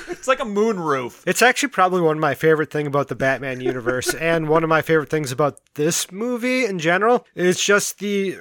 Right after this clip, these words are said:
Speaker 2: uh, ridiculous amount of contraptions that Batman, or in this case also Penguin, has that fits the need exactly how they need it at the time. So Penguin says,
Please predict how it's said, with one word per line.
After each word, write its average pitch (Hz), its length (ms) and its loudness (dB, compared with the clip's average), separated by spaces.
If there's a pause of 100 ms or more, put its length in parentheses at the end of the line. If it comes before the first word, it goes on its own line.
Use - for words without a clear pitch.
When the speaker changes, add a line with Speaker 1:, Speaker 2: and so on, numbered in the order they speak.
Speaker 2:
uh, 156 220 -2
ridiculous 170 760 0
amount 147 420 -2
of 139 260 -8
contraptions 147 720 -4
that 139 180 -2
Batman, 143 540 -4
or 135 400 -4
in 135 220 -8
this 135 180 -4
case 143 340 -2
also 135 340 -6
Penguin, 147 500 -4
has 165 440 0
that 139 420 -4
fits - 460 -4
the 165 140 -2
need 156 280 0
exactly 139 580 -2
how 131 240 -2
they 127 140 -6
need 127 280 -6
it 131 140 -6
at 127 260 -8
the 123 80 -8
time. 117 380 -8
So 143 300 -2
Penguin 151 380 -4
says, 143 420 -4